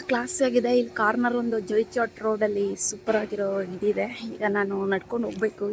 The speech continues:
ಎಲ್ಲಿಗೆ ನಡ್ಕೊಂಡು ಹೋಗ್ಬೇಕು ಅಂತಂದರೆ ಒಂದು ಲೊಕೇಶನ್ನು, ಲಿಟಲ್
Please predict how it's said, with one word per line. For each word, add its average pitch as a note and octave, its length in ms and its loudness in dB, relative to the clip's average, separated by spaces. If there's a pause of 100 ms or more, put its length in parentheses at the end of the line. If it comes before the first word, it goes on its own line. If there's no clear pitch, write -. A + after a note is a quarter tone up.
ಎಲ್ಲಿಗೆ A3 260 2
ನಡ್ಕೊಂಡು G#3 300 -8
ಹೋಗ್ಬೇಕು G#3 380 -2
ಅಂತಂದರೆ A3 400 -6 (560)
ಒಂದು A#3+ 180 4
ಲೊಕೇಶನ್ನು, G#3+ 520 4 (960)
ಲಿಟಲ್ A#3+ 260 4